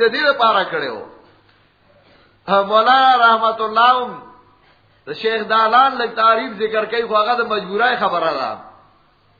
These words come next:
حضرت شیخ القرآن رحمه الله چې کوم اصول په دې صورت کې د نصرانیت راغستې دي او رد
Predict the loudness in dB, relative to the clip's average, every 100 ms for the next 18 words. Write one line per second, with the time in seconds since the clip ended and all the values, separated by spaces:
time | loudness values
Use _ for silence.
0 | _ _ _ _ _ _ _ _ _ -6
1 | -2 0 2 2 2 2 0 0 0 -2
2 | 2 4 4 2 0 0 0 0 0 0
3 | 0 -2 -8 -16 -20 _ _ _ _ _
4 | _ _ _ _ _ _ -10 -8 -4 -6
5 | -6 -8 -6 -4 -2 -2 -2 -6 -4 0
6 | 0 0 -2 0 0 0 0 0 0 -4
7 | 0 2 2 0 -8 -10 -2 0 2 0